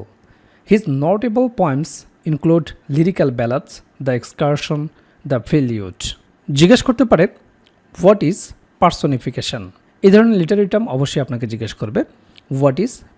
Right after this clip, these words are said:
personification?" উত্তরে বলতে পারেন, "Personification is a type of metaphor that gives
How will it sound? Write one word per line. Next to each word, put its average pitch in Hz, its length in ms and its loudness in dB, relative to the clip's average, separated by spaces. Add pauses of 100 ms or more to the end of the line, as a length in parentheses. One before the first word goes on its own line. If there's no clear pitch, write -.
personification?" 131 760 -6 (360)
উত্তরে 226 280 2
বলতে 202 260 0
পারেন, 170 260 -2 (340)
"Personification 202 840 -2 (160)
is 160 80 0
a 151 180 -4
type 160 220 -2
of 135 200 -6
metaphor 110 380 -8 (520)
that 147 120 0 (180)
gives - 300 -4